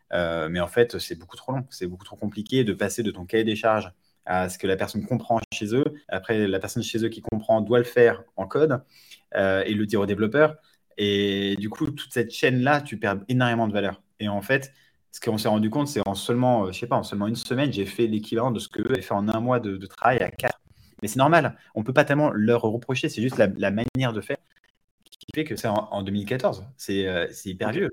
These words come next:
Speaker 1: Bubble.
Speaker 2: Du coup, euh, ok, je croyais deux mille seize, donc, euh, my bad.
Speaker 1: Ah, euh, ou
Speaker 2: Euh,
Speaker 1: peut-être deux mille seize, hein, mais pour moi, c'est vieux. Enfin, euh, attends, il faut absolument qu'on vérifie. Tu, tu iras voir,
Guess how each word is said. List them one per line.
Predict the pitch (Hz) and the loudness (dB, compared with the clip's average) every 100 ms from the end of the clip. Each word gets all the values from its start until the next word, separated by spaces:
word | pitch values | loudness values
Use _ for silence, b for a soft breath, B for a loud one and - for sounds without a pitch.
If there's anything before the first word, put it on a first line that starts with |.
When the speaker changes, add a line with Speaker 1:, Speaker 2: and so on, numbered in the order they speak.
| - | -6
Speaker 1:
Bubble. | 101 90 85 90 | -6 -4 -6 -8
Speaker 2:
Du | 101 107 | -14 -8
coup, | 135 143 | 2 4
euh, | 127 123 120 117 113 | 6 6 6 4 2
ok, | 107 110 | -2 -4
je | 107 104 | -6 -10
croyais | - 117 | -6 -4
deux | 107 | -2
mille | 127 120 | -2 -2
seize, | 117 107 | -4 -4
donc, | 98 101 101 | -6 -8 -6
euh, | 95 | -6
my | 95 120 | -2 2
bad. | 123 151 | 4 8
Speaker 1:
Ah, | 160 165 | 10 10
euh, | 131 135 | 8 4
ou | 135 | 2
Speaker 2:
Euh, | 131 | 4
Speaker 1:
peut-être | 143 151 | 4 4
deux | |
mille | 147 147 | 2 0
seize, | 165 | 0
hein, | 127 131 | 0 -2
mais | 113 107 104 104 82 | 0 0 0 -2 -4
pour | - | -4
moi, | 175 | -2
c'est | 110 | -4
vieux. | 101 165 | -6 -6
Enfin, | 123 104 98 92 | -6 -4 -4 -4
euh, | 92 95 - - | -6 -12 -20 -12
attends, | 95 95 | -6 -4
il | 82 | -4
faut | 85 92 | -6 -8
absolument | - 117 | -4 -4
qu'on | 110 | -2
vérifie. | 101 107 110 95 - | 0 0 -2 -10 -8
Tu, | 95 90 | -6 -4
tu | - | -2
iras | 95 98 | 0 6
voir, | 120 | 6